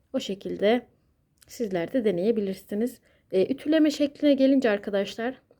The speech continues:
alt kısma, e, bir havlu serip üstüne de gene böyle bir tülbent attığınız zaman boncuklarda herhangi bir yapışma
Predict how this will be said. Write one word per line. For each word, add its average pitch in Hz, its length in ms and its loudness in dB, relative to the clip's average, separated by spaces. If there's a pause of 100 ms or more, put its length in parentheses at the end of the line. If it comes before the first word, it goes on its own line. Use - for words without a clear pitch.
alt 277 220 -2
kısma, 220 500 -2
e, 196 300 -2
bir 233 100 2
havlu 208 360 0
serip 220 340 -4 (380)
üstüne 247 380 -2
de 202 80 4
gene 214 280 0
böyle 202 340 2 (180)
bir 247 80 -2
tülbent 202 520 -2
attığınız 202 520 -6
zaman 190 320 -4 (420)
boncuklarda 196 640 -2
herhangi 180 420 -2
bir 180 80 -4
yapışma 202 720 -4